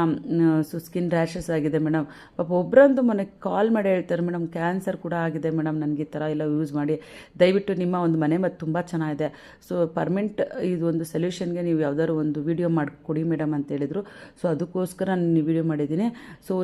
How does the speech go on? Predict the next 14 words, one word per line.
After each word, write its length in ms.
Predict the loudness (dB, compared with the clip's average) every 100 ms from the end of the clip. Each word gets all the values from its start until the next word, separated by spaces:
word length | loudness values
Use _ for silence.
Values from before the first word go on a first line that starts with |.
| 0
ನಿಮಗೆ 200 | -2 -2 0
ವಾರಕ್ಕೆ 380 | 2 2 2 2
ಎರಡು 160 | 4 4
ಸಲ 140 | 0 0
ಯೂಸ್ 180 | 0 0 2
ಮಾಡಿ, 140 | 2 2
ಒಂದು 120 | 0 2
ಸಲ 160 | 4 4
ಹೋಗಿಲ್ಲ 220 | 4 0
ಅಂದರೆ 120 | 2 2 2
ಇನ್ನೊಂದು 260 | 0 0
ಸಲ 100 | -2 -4
ಯೂಸ್ 160 | -4 -2 0
ಮಾಡಿ. 140 | 0